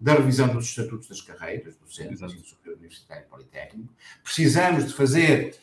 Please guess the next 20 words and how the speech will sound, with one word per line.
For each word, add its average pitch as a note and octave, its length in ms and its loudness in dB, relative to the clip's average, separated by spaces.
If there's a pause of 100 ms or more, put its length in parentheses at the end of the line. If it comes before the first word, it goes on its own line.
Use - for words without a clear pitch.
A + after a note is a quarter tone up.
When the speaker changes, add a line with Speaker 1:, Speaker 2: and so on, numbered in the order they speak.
(200)
Speaker 1:
não G3 140 -2
tem G3+ 100 6
a F3+ 40 2
ver F#3 140 0
com F3 80 -2
o - 40 -4
setor E3 340 0
público, D3+ 360 2
nós A#2 140 -2
também A#2+ 220 -2
temos C3+ 220 0
o - 20 -8
setor A#2+ 240 -4
privado, B2+ 560 0 (100)
precisávamos C3+ 460 2
de - 40 -6
fazer B2+ 200 0
o B2 60 -6
contrato A#2+ 440 -4
coletivo A#2 720 -4